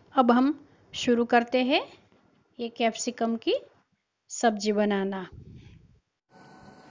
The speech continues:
यहाँ मैंने दो कैप्सिकम ले लिया है और दो तीखा मीठा मिक्स बालाजी का जो नमकीन आता है दस रुपये वाला पैकेट, वो दो ले लिया है।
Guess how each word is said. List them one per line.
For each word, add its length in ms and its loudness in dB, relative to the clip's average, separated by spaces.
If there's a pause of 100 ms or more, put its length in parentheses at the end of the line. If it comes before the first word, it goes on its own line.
(300)
यहाँ 220 2
मैंने 380 4 (560)
दो 260 8 (360)
कैप्सिकम 580 -2
ले 200 2
लिया 320 0
है 180 0 (460)
और 320 4
दो 180 4 (720)
तीखा 380 2
मीठा 440 2
मिक्स 360 2 (500)
बालाजी 520 0 (180)
का 220 0
जो 260 0
नमकीन 500 0
आता 280 2
है 140 2 (160)
दस 220 -2
रुपये 340 4
वाला 300 2
पैकेट, 500 -2 (500)
वो 300 -2 (440)
दो 280 4
ले 220 6
लिया 340 0
है। 200 -4